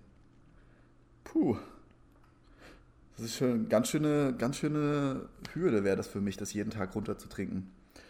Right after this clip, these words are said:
Ich glaub, für mich wär's, würd's auch immer schwerer werden. Ich glaub, der erste wird noch halbwegs gehen und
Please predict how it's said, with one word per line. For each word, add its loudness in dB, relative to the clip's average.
Ich -14
glaub, 8
für 0
mich 2
wär's, 6
würd's 0
auch -4
immer 2
schwerer 4
werden. 2
Ich -8
glaub, 2
der -2
erste 0
wird -4
noch -2
halbwegs -4
gehen 0
und 0